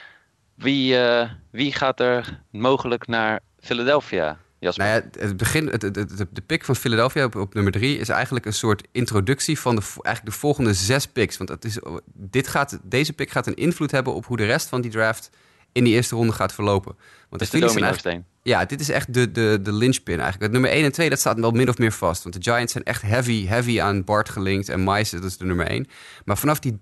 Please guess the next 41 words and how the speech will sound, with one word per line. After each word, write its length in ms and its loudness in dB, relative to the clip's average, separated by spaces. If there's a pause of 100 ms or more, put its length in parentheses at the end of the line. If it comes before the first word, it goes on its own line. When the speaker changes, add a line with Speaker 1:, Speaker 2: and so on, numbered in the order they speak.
(140)
Speaker 2:
pick 160 0
nummer 200 4
drie 180 0
van 100 -4
de 60 0
Phillies... 300 -4
dan 140 -2
kun 120 -2
je, 100 2
heb 140 -4
je 80 -2
de, 180 2
achter 220 -4
elkaar 260 0
de 60 -4
Phillies, 500 0 (260)
White 300 0
Sox, 460 -4 (140)
Reds, 580 0 (380)
Mets, 600 -2 (480)
eh, 200 -2 (120)
Padres 760 2
en 340 0
Braves. 540 0 (400)
Eigenlijk 360 -6
die 140 2
hele 220 4
rij. 360 0 (920)
Dat 260 0
gaat 200 0
beïnvloed 360 2
worden 220 0
door 140 0
de 60 0
keuze 280 0
van 100 -2
de 60 -2
Phillies. 300 -4
Ik 160 -2
heb, 320 -2
eh, 160 -4